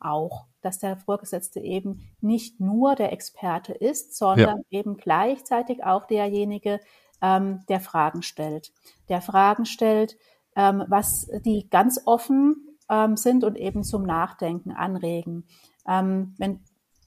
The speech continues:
Speaker 1: du mir jetzt als Mitarbeiter eine Frage stellen würdest, die, die Richtung Fachexpertise von einem, sag mal, technischen Prozess gehen würde,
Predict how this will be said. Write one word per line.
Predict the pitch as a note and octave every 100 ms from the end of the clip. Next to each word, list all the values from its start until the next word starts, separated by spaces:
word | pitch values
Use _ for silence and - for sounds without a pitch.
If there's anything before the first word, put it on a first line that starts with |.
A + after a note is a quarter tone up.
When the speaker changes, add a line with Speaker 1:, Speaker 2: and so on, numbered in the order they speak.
| _ _ _ _ _ _ -
Speaker 1:
du |
mir | A3 G#3
jetzt | G3+ - -
als | F#3 -
Mitarbeiter | C4+ C#4 A3+ G3+ G3 G3+
eine | F#3+ F#3+
Frage | - F3+ F#3+ G3
stellen | - G3+ G3+ G3+
würdest, | G3+ G3+
die, | G3+ F#3+ - -
die | F#3+ F#3 F#3 -
Richtung | F#3 F#3 F#3
Fachexpertise | A#3 B3 A#3 - - G#3 A#3+ A#3 A3+
von | A3 F#3+
einem, | F3
sag | F#3 F#3
mal, | F#3
technischen | A3+ A3+ F#3+ F#3+
Prozess | - - - C4 -
gehen | A#3+ A#3+ A#3+
würde, | A#3 A#3 A#3+